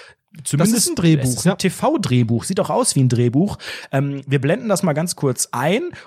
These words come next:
Speaker 1: und ich würde mit dir, es ist wirklich, wie viel, wie viele Seiten sind das? Ich würde mit
Speaker 2: Fünfzehn,
Speaker 1: dir das,
Speaker 2: fünfzehn.
Speaker 1: das Ganze gerne mal in Teilen durchgehen.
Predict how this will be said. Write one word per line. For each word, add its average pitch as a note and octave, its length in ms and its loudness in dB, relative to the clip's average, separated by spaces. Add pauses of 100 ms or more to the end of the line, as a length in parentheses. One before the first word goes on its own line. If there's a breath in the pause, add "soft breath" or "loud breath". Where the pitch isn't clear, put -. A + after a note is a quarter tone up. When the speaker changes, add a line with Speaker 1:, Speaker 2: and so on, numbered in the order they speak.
Speaker 1:
und F#3 160 0
ich - 180 -6
würde A3 180 2
mit F#3+ 240 0
dir, C4+ 240 0 (180 loud breath)
es - 160 -6
ist - 100 -4
wirklich, G3 300 -2
wie F#3 60 0
viel, F3+ 140 0
wie F#3 80 2
viele F#3+ 140 -4
Seiten F3+ 220 0
sind G#3 220 0
das? - 280 -4 (200)
Ich - 120 -14
würde G#3+ 160 4
mit F#3 100 0
Speaker 2:
Fünfzehn, D#3 180 0
Speaker 1:
dir B2 40 2
das, A2 140 0
Speaker 2:
fünfzehn. - 480 0
Speaker 1:
das G#2+ 160 0
Ganze G3 360 -2
gerne F3 280 0
mal D#3 500 2 (480 soft breath)
in F3 200 0
Teilen F3+ 420 2
durchgehen. D#3+ 840 0